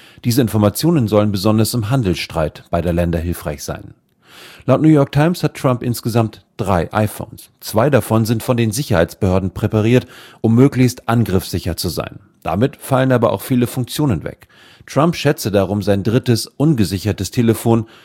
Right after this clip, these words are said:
nur dort könne er zum Beispiel Kontakte sichern. Weil Gespräche mit diesem Telefon nicht durch die Vermittlung des Weißen Hauses gingen, könnten Mitarbeiter auch nicht nachverfolgen, mit wem Trump gesprochen habe.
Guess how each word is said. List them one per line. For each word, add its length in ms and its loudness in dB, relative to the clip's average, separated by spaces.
nur 140 2
dort 320 4
könne 240 2
er 100 0
zum 200 0
Beispiel 440 0
Kontakte 580 -4
sichern. 520 -12
Weil 160 4
Gespräche 500 -2
mit 160 -2
diesem 220 -4
Telefon 420 0
nicht 220 0
durch 160 -4
die 140 -2
Vermittlung 540 2
des 180 -4
Weißen 340 2
Hauses 320 0
gingen, 300 2
könnten 280 2
Mitarbeiter 520 4
auch 140 -2
nicht 200 -4
nachverfolgen, 800 2
mit 240 -4
wem 320 4
Trump 420 -4
gesprochen 540 -6
habe. 300 -10